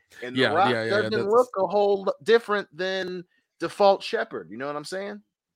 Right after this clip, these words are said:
Speaker 2: Oh, wow. Okay. So then, yeah, that would make sense. But yeah, and then, and, like, it's one of those things because, like, I've, I've seen, ga-, I've seen, I've seen you play the game and stuff like that. Like, it just seems, like, very vast and very big,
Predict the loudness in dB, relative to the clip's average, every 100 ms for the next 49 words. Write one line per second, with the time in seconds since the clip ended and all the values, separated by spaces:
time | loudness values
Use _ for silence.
0 | -4 0 2 2 0 0 -2 -2 -4 -4
1 | -2 2 2 4 2 2 0 -2 -4 -2
2 | -6 -6 -14 -2 2 2 2 0 -2 -4
3 | -8 -8 -10 -6 0 2 2 0 0 0
4 | 0 0 -2 -2 -2 -4 -2 -2 -2 -2
5 | -2 -2 -2 -4 -4 -4 -4 -4 -4 -2
6 | 0 2 2 2 -2 -6 -6 -4 -4 -6
7 | -2 0 0 0 2 0 0 -4 -4 -4
8 | -6 -2 0 0 -2 0 0 0 -6